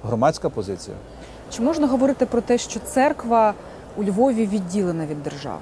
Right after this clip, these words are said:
Speaker 1: Церква у Львові насправді, е,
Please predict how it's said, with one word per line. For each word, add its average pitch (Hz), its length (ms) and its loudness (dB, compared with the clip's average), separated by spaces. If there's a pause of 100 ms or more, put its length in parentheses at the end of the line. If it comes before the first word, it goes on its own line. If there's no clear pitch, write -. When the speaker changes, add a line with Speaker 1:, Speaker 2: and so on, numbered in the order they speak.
(2500)
Speaker 1:
Церква 143 480 0
у 110 160 0
Львові 123 460 0
насправді, 113 920 0
е, - 880 -18